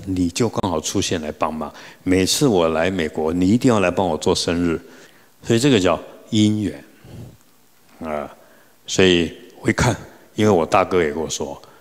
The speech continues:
我大哥没有皈依三宝，但是他看到巴利仁波切跟我两个就老实皈依他，而且我大哥还跟我说，为什么巴利仁波切跟我们爸爸长得很像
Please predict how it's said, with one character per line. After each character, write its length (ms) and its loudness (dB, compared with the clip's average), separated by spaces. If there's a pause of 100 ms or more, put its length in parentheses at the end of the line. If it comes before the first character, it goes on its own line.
(140)
我 120 -2
大 180 0
哥 120 -2
没 140 0
有 80 0
皈 160 -4
依 60 -2
三 260 -4
宝， 180 -6
但 140 -6
是 120 -6
他 120 -4
看 160 -6
到 80 0
巴 160 0
利 100 0
仁 180 -2
波 120 0
切 280 -4 (280)
跟 120 -4
我 160 0 (140)
两 220 -2
个 100 0
就 120 0
老 200 -2
实 220 -4
皈 240 2
依 160 2
他， 260 -8 (320)
而 120 0
且 100 0
我 140 0
大 180 -2
哥 160 -4
还 100 -4
跟 60 -6
我 60 -4
说， 180 -12 (240)
为 120 -4
什 120 -2
么 100 -2
巴 220 -2
利 100 -2
仁 160 -6
波 140 -4
切 160 -6
跟 160 -4
我 140 -2
们 120 -8
爸 140 0
爸 140 0
长 220 -4
得 120 -4
很 160 -10
像 220 -2